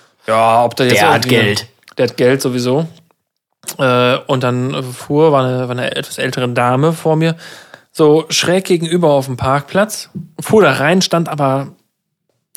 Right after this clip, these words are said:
Speaker 1: komplett schräg in der Parklücke und ich musste so ein, so knapp hinter sie fahren, damit ich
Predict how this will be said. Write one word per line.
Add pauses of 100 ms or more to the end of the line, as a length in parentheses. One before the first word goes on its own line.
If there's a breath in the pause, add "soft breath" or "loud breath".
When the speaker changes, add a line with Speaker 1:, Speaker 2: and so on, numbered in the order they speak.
Speaker 1:
komplett
schräg
in
der
Parklücke
und
ich
musste
so
ein, (540 loud breath)
so
knapp
hinter
sie
fahren,
damit
ich